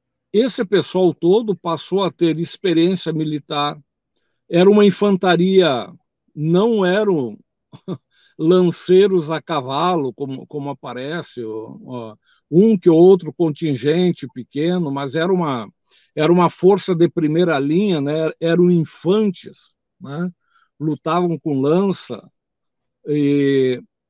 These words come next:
aonde colocar esse pessoal? Então foi feito um acerto que todo, e-, todo esse contingente, né?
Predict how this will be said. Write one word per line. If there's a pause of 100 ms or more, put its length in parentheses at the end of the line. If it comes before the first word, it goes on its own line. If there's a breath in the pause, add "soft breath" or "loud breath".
(720)
aonde
colocar
esse
pessoal? (800)
Então
foi
feito (1040)
um
acerto (480)
que
todo, (180)
e-,
todo
esse
contingente, (460)
né?